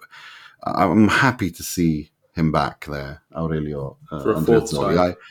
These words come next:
Speaker 1: I, yes, but he, he is Empoli. You know,
Speaker 2: It's like the
Speaker 1: he
Speaker 2: Guidolin. <laughs>
Speaker 1: Yeah.
Speaker 2: Guidolin of Empoli, like Guidolin to Palermo. Like.
Speaker 1: Yeah,
Speaker 2: <laughs>
Speaker 1: but, but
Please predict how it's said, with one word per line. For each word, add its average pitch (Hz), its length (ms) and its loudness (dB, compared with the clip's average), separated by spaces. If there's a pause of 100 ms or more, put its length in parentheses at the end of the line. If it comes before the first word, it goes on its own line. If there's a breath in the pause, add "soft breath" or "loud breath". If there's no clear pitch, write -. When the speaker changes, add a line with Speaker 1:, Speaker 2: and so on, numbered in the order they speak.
(360 loud breath)
Speaker 1:
I, 143 60 0
yes, 95 460 4
but 113 160 4
he, 127 240 2
he 139 280 4
is 101 200 4
Empoli. 82 480 2
You 95 200 0
know, 101 60 4
Speaker 2:
It's 95 60 2
like - 120 6
the 113 80 4
Speaker 1:
he 110 40 0
Speaker 2:
Guidolin. 120 720 4 (160)
<laughs> 113 360 -2
Speaker 1:
Yeah. 123 360 8
Speaker 2:
Guidolin 131 400 6
of - 120 8
Empoli, 123 360 4
like 110 140 -2
Guidolin 123 480 6
to 113 60 2
Palermo. 110 640 4
Like. 107 200 -2 (140)
Speaker 1:
Yeah, 90 360 6
Speaker 2:
<laughs> 104 40 -4
Speaker 1:
but, 123 180 4
but 135 120 6